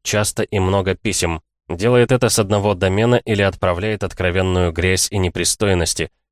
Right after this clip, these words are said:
У таких мастеров рассылки домен просто метится, особенно если они работают через сервисы рассылок MailChimp, Unisender.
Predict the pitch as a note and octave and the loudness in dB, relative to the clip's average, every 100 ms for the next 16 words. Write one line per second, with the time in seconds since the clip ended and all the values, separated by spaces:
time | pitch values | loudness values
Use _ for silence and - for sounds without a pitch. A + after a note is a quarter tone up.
0 | _ - G#2+ G#2+ A2 G#2+ F#2+ - G#2 F#2 | _ -8 -4 -2 -2 0 0 2 0 2
1 | E2+ - - A#2+ B2 A2 G2+ A2 B2+ A#2 | -2 -2 0 0 0 0 0 2 0 0
2 | A2+ - A2+ A2+ G#2 F#2+ - E2+ _ - | -2 0 0 0 0 -2 -2 -4 _ -8
3 | F2 F#2 F2 F2 E2+ E2 E2 F#2+ F2 F2 | -4 -2 0 0 0 0 -2 0 0 2
4 | F2 F#2+ F#2+ F#2+ - - E2 - - F2 | 0 -2 -2 -4 -4 -6 -4 -4 -2 -2
5 | F2 - E2 - - G#2 F2 E2 - _ | 0 0 0 -2 -2 0 0 -2 -14 _
6 | F2+ E2+ E2 D#2+ - - F#2 G2 - _ | -4 0 0 -2 -4 -4 -4 -6 -12 _
7 | - F2 F#2 F2 - F#2+ E2+ D#2+ | -12 -6 -2 0 -2 0 0 0